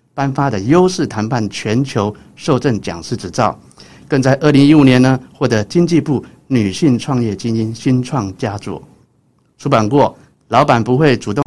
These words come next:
教你的谈判攻心计》、《赚大钱有这么难吗》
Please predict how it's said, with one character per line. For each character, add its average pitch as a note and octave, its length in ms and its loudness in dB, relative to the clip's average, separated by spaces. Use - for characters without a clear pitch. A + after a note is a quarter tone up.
教 C#3 160 -2
你 A#2+ 100 0
的 G2+ 100 -4
谈 A2 280 -4
判 B2 200 -4
攻 A#2 180 -6
心 A2+ 160 -4
计》、 G#2+ 200 -6
《赚 D3 180 4
大 C3+ 160 4
钱 B2 200 0
有 G#2+ 100 0
这 - 100 -6
么 D3+ 120 2
难 A2+ 180 0
吗》 C3 240 -2